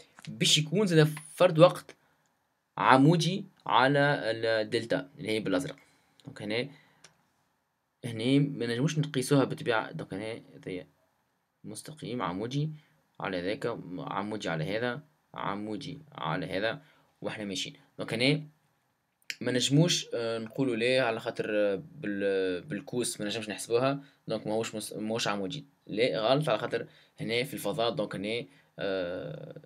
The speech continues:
نحكيو على تخوا ديمونسيون، وقبل اللي في الكوس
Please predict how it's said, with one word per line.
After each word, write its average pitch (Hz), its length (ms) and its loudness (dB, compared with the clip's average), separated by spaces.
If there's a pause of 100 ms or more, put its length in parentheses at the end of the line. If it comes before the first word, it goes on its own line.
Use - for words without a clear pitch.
نحكيو - 280 -2
على 98 120 4
تخوا - 180 -2
ديمونسيون، 104 600 -4 (320)
وقبل 123 460 0 (260)
اللي 104 220 -4
في 101 60 -8
الكوس 123 460 -6